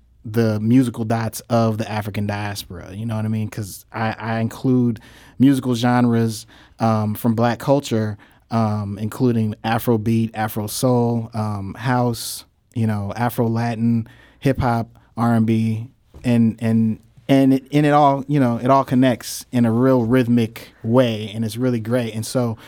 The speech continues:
I believe that they, they picked up on that, and they paired me with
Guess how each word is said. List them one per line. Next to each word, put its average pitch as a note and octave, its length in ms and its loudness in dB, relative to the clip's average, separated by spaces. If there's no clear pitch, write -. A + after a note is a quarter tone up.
I B2 100 0
believe C#3+ 320 4
that C3 120 -2
they, B2+ 560 0
they A#2+ 140 0
picked C3 260 -4
up B2+ 160 -2
on A#2+ 120 2
that, A#2 240 -2
and A2 140 -2
they A2+ 80 -4
paired A#2 280 -4
me A2 120 -4
with G#2+ 360 -8